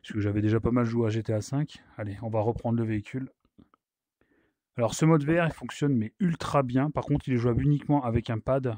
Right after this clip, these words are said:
Euh, pas de compatibilité, euh, pas de compatibilité, euh, bien évidemment avec les contrôleurs, hein. Tout est jouable au pad. C'est un mode de Luke Ross. Euh, Luke Ross qui avait sorti ce mode à l'époque et qui s'est retrouvé, euh,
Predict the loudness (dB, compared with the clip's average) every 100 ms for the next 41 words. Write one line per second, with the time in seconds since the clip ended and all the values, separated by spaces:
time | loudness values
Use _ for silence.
0 | -6 -8 -4 -2 0 0 -2 -2 -4 -6
1 | -8 -8 -4 -2 0 0 -4 -8 -12 -20
2 | -20 _ _ _ -20 _ _ 0 2 2
3 | 2 2 -2 -4 -6 -6 -2 2 2 2
4 | 2 2 2 2 2 2 0 -2 -4 -2
5 | 0 0 -2 -6 -6 -4 0 0 0 0
6 | 0 0 0 2 4 4 4 2 2 2
7 | 2 0 -2 -6 -6 -16 -20 -8 -2 0
8 | 2 0 0 -2 -2 -6 -12 -6 -2 0
9 | 0 -4 -2 -2 -2 -6 -10 -12 -10 -4
10 | 0 0 0 -4 -4 -4 -6 -10